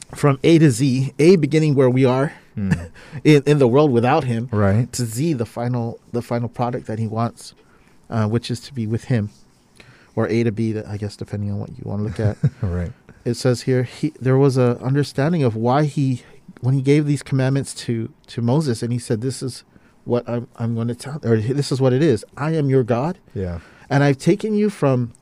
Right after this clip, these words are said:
Speaker 2: Egypt.
Speaker 1: technically
Speaker 2: Yeah.
Speaker 1: Egypt, which was hell to them."
Speaker 2: Yeah. Well, they were slaves.
Speaker 1: Yeah, they were slaves,
Speaker 2: A
Speaker 1: and
Speaker 2: house
Speaker 1: they were
Speaker 2: of bondage.
Speaker 1: unhappy. They were very
Speaker 2: Mm.
Speaker 1: sad. They had pleaded to God, you know, over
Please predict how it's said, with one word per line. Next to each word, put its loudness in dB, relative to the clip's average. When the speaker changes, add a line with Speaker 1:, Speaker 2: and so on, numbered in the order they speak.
Speaker 2:
Egypt. -4
Speaker 1:
technically 4
Speaker 2:
Yeah. 2
Speaker 1:
Egypt, 4
which 0
was 4
hell 2
to -2
them." -2
Speaker 2:
Yeah. -6
Well, -2
they 2
were 2
slaves. -2
Speaker 1:
Yeah, 4
they 8
were 4
slaves, 4
Speaker 2:
A 0
Speaker 1:
and 2
Speaker 2:
house 6
Speaker 1:
they 6
were 2
Speaker 2:
of 2
bondage. 4
Speaker 1:
unhappy. 2
They 2
were 2
very 2
Speaker 2:
Mm. 0
Speaker 1:
sad. 2
They -2
had -2
pleaded -2
to -10
God, -2
you 0
know, -2
over 0